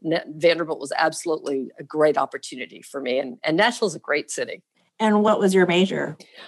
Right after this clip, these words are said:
Speaker 1: Oh, that was not the greatest decision I made. I, I decided when I was about thirteen years old that I wanted to be a lawyer,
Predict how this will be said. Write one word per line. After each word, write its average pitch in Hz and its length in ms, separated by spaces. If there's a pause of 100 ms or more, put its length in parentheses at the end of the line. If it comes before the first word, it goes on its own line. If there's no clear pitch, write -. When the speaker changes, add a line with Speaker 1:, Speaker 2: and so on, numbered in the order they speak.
(140)
Speaker 1:
Oh, 185 380 (300)
that 214 180
was 196 140
not 165 280
the - 60
greatest 151 360
decision 147 400
I - 80
made. - 340 (720)
I, 165 100 (200)
I 294 240
decided 247 480
when 208 120
I 185 80
was 185 160
about - 240
thirteen 208 340
years 175 160
old 165 180
that 151 100
I 147 60
wanted 147 260
to 143 40
be 143 120
a 135 80
lawyer, 135 420